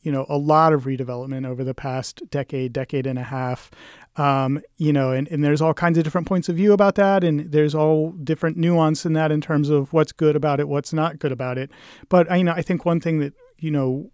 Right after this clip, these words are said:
we've seen in terms of just quantifying it is, uh, you know, from twenty ten to twenty twenty, there's some census data that suggests the neighborhood lost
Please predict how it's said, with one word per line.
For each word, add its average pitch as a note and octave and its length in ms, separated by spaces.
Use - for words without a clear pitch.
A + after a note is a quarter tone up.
we've D#3 360
seen D#3 680
in D3+ 140
terms C#3+ 340
of B2+ 560
just C3+ 240
quantifying C3+ 840
it B2 140
is, B2+ 280
uh, C3 380
you F3 160
know, C3 140
from C3 380
twenty D#3 280
ten D3+ 220
to C#3+ 80
twenty C#3+ 280
twenty, C#3+ 460
there's D#3 180
some D3 160
census C#3+ 420
data C#3 320
that C#3 140
suggests C#3 580
the D#3 80
neighborhood C#3+ 400
lost C3+ 420